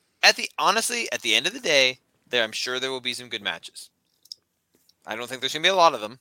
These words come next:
but they, I would think that you're gonna have a handful of matches, and by handful I mean less than five, for this entire card that are good or de-,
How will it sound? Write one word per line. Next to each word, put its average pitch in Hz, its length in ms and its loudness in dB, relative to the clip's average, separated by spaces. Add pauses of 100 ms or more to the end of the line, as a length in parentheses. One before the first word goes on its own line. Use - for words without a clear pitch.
(160)
but 113 140 -8
they, 107 200 0
I 110 180 0
would 110 200 -10
think 127 220 -4
that 127 160 -6
you're 120 160 -8
gonna 117 160 -4
have 110 260 2
a 110 60 -4
handful 107 440 -2
of 107 60 -8
matches, 95 500 -6 (560)
and 117 140 -2
by 110 120 4
handful 107 280 -2
I 104 60 -2
mean 98 260 -8
less 92 220 -6
than 85 100 -18
five, 69 320 -14 (460)
for - 140 -12
this 110 180 -6
entire 101 300 0
card 98 380 -2
that 98 180 0
are 90 300 -4 (760)
good 98 300 -12 (100)
or 117 220 -14
de-, 107 280 -18